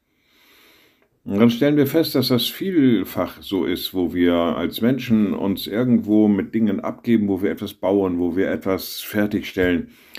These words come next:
Da fehlt doch was. Irgendwie haben wir das Gefühl, das ist nicht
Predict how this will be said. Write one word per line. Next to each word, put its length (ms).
Da 120
fehlt 520
doch 180
was. 380
Irgendwie 960
haben 200
wir 60
das 200
Gefühl, 640
das 180
ist 340
nicht 680